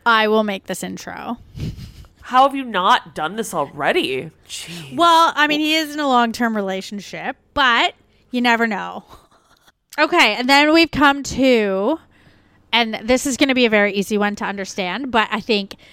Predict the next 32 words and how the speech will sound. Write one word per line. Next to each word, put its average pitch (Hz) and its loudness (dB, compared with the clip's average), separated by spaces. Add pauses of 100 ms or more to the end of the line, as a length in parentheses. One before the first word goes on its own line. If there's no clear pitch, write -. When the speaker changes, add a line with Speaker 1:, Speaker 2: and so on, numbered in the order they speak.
(160)
Speaker 1:
how 214 0
you 190 2
handle 180 -4
it, 359 -4 (680)
Speaker 2:
Yeah. 135 -4 (120)
Speaker 1:
l-, 208 -6
I 208 2
wanna 196 2
talk 190 -6
about 185 -6
that. 311 -2
So 302 4
obviously, 294 4 (840)
medical 294 6
incident 262 2
on 214 4
the 208 2
plane. 190 0 (680)
So 226 2
you're 220 4
midair, 233 4
Speaker 2:
Mm. 156 -12
Speaker 1:
someone 247 2
suffers 233 0
a - -8
medical 214 -2
emergency, 233 0
the 214 -8
plane 208 -4
has 202 -6
to 202 -6
land. 180 -4